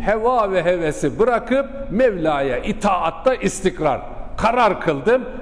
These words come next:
ve böylece ibadet ve taate ihlasla devam ediyorum." diyor.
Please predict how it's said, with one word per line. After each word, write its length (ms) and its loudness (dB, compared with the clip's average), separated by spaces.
ve 160 6
böylece 540 2
ibadet 600 0
ve 80 4
taate 600 -2
ihlasla 720 -2
devam 360 4
ediyorum." 440 -2
diyor. 180 -4